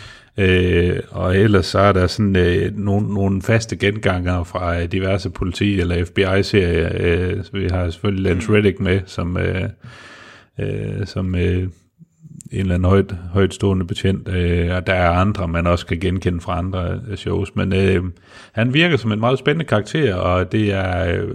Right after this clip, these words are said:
Speaker 1: det er et fedt setup, øh, hvor det virker til, at de har kastet sig over en, en bog per sæson. Øh,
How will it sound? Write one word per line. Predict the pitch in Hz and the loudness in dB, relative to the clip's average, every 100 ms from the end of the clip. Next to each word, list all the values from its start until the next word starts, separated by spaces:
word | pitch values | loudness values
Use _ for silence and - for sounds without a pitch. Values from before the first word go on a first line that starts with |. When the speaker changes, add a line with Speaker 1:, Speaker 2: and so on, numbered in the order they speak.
| 110 104 | -8 -6
Speaker 1:
det | |
er | |
et | 98 | -4
fedt | - 139 | 0 0
setup, | - 139 120 107 110 101 | 2 0 2 0 0 -2
øh, | 90 | -2
hvor | 92 104 | -2 -2
det | 98 | 0
virker | 117 120 | 0 -2
til, | - 117 | -2 0
at | 95 82 - - - - | 0 -2 -6 -20 -20 -6
de | 101 | -2
har | 87 | -2
kastet | 90 98 - 98 | -2 -2 -2 -2
sig | 101 | 0
over | 104 113 90 85 | 2 2 2 0
en, | 90 87 87 85 - - | 0 -2 -4 -8 -14 -10
en | 92 87 | -8 0
bog | 107 107 87 82 - | 2 4 2 -4 -4
per | 85 87 85 _ | -2 -2 -6 _
sæson. | - - 82 82 - - - - - - _ 90 | -12 -6 -4 -6 -8 -16 -20 -20 -20 -20 _ 0
Øh, | 87 85 87 85 85 85 | 2 2 0 -2 -4 -4